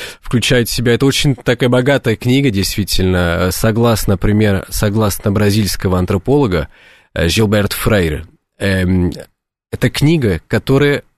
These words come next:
действительно показывает, э, рассказывает о новых формах, новых,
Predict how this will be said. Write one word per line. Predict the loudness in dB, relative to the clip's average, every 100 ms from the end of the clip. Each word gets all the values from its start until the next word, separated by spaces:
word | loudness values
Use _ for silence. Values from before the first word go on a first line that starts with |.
| _ _ _
действительно | -2 0 0 0 2 0
показывает, | 2 -2 2 0 2 0 -2 -4 -12 -14 _
э, | -4 0
рассказывает | 0 0 0 2 0 0
о | 0
новых | 2 4 2 -2
формах, | -2 0 2 0 -4 -14 _ _ _ _ -2
новых, | 2 4 4 2 -2 -12